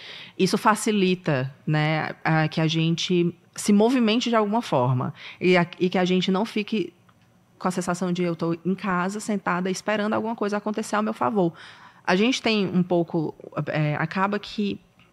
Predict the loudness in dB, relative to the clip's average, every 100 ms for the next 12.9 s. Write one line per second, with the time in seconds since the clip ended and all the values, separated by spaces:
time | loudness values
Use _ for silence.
0 | _ -18 -18 -16 -10 -4 0 2 2 2
1 | 0 0 -2 0 0 2 2 0 -2 -4
2 | -2 -2 -4 -6 -18 -20 -20 -20 -18 -12
3 | 0 2 2 -2 -4 -12 -14 0 2 4
4 | 2 0 -2 0 0 0 -2 -8 -4 -4
5 | -6 _ _ _ _ 0 0 2 0 -2
6 | -6 _ -2 2 2 2 -2 -4 -6 -4
7 | -4 -2 -2 -4 -8 _ _ 0 2 2
8 | 0 0 0 0 2 0 -2 -6 -2 -2
9 | 0 -4 0 0 0 0 -2 -4 -6 -6
10 | -2 -2 -2 2 4 4 2 -4 -4 -6
11 | -10 -20 -20 -20 -20 -20 -6 2 4 4
12 | 2 2 2 4 2 2 -2 -4